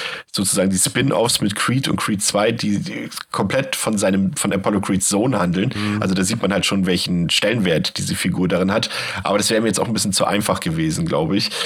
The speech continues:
Speaker 1: Und Clubber Lang, also der von Mister T gespielt wird, ähm, hat durchaus auch seinen Reiz, war mir aber irgendwie, ja,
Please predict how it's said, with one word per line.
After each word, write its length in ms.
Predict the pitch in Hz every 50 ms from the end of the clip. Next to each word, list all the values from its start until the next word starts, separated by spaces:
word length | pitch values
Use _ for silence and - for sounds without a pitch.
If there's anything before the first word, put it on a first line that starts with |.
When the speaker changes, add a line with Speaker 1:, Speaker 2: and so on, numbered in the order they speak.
| - - - 95
Speaker 1:
Und 420 | - 87 95 98 92 90 - 101
Clubber 300 | - - - 107 95 104
Lang, 320 | 95 95 101 101 117 123 110
also 240 | 85 90 95 95 95
der 180 | 90 90 87
von 200 | 92 - 101 101
Mister 240 | 101 98 - 101 92
T 260 | - - 107 113 113
gespielt 460 | 110 113 - - - - 110 98 -
wird, 180 | 113 110 107 - - - - - - - - -
ähm, 480 | - - 101 107 107 104 107 98 - - -
hat 240 | 104 117 101 101 127
durchaus 380 | 135 131 - 107 113 - -
auch 220 | - - 123 143 143
seinen 260 | - - 127 123 117
Reiz, 480 | 95 104 101 113 143 156 - - -
war 120 | 110 101 107
mir 260 | 120 120 117 110 -
aber 400 | - 117 104 113 117 110 - -
irgendwie, 760 | 120 120 120 117 - - 117 117 117 117 117 117 117 113 110 - - - _ _ _ _ _ _ _ _ _ _ _ _
ja, 480 | - 101 95 101 101 104 107 104 101